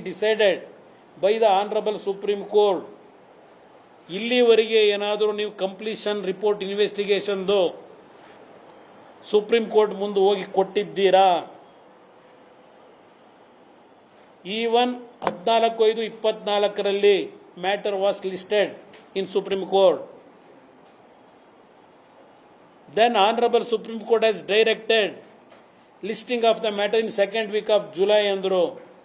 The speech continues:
ನಿಮ್ಮ ತನಿಖೆ ಇನ್ವೆಸ್ಟಿಗೇಷನ್ ಕಂಪ್ಲೀಟ್ ಆಗಿದ್ರೆ ಯಾತಕ್ಕೆ ಇಲ್ಲಿವರೆಗೆ ಸುಪ್ರೀಂ ಕೋರ್ಟ್ನ ಮುಂದೆ ಹೋಗಿ ಇದನ್ನ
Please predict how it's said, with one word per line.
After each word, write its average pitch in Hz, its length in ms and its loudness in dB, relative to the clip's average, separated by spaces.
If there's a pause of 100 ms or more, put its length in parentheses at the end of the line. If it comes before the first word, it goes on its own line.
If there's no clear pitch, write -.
(1500)
ನಿಮ್ಮ 175 320 -6 (500)
ತನಿಖೆ 202 420 0
ಇನ್ವೆಸ್ಟಿಗೇಷನ್ 196 800 -2
ಕಂಪ್ಲೀಟ್ 185 440 -4
ಆಗಿದ್ರೆ 175 800 2 (1900)
ಯಾತಕ್ಕೆ 214 600 0
ಇಲ್ಲಿವರೆಗೆ 220 1040 2 (1300)
ಸುಪ್ರೀಂ 240 400 -2
ಕೋರ್ಟ್ನ 220 300 0
ಮುಂದೆ 214 280 -2
ಹೋಗಿ 220 440 0
ಇದನ್ನ 214 380 -2